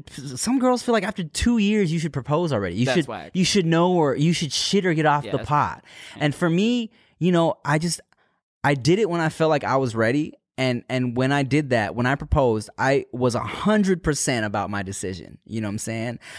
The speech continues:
Speaker 1: I felt like
Speaker 2: Nice.
Speaker 1: this is completely what I want. And there was no
Speaker 2: Yeah.
Speaker 1: doubt because not only were we long distance, but we had, you know,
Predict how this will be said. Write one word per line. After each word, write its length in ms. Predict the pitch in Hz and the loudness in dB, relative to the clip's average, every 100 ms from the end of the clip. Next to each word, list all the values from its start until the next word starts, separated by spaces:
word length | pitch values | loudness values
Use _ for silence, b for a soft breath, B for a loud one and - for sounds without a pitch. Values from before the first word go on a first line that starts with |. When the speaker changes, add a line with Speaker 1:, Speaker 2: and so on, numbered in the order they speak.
| B | B
Speaker 1:
I 140 | 123 139 | -2 0
felt 180 | 156 | 2
like 140 | 147 123 | 2 0
Speaker 2:
Nice. 240 | - - b - | -4 -20 b -2
Speaker 1:
this 240 | 151 175 | 0 2
is 100 | 185 | 0
completely 960 | - 170 156 - 180 185 180 185 185 - _ | 0 0 0 0 0 0 -4 -8 -10 -16 _
what 220 | 120 127 123 | 0 2 4
I 80 | |
want. 400 | 113 110 92 65 - - | 2 -2 -6 -12 -16 -6
And 160 | 120 | -2
there 60 | 120 | -2
was 140 | 117 | -2
no 160 | 123 120 | -2 -2
Speaker 2:
Yeah. 80 | 117 | 0
Speaker 1:
doubt 360 | 107 78 - _ b b | -2 -2 -10 _ b b
because 560 | 120 131 127 120 - - _ _ _ _ _ _ _ - - _ - | -4 2 2 2 -2 -10 _ _ _ _ _ _ _ -20 -20 _ -2
not 180 | 143 | 0
only 160 | 165 175 | 2 2
were 140 | 160 | 2
we 100 | 156 | 2
long 200 | 147 139 | 2 2
distance, 360 | 123 123 - 160 | 2 2 0 -2
but 140 | 123 113 | 0 2
we 100 | 120 | 0
had, 120 | 113 | 0
you 140 | 139 156 | -2 0
know, 260 | 120 117 | 0 -2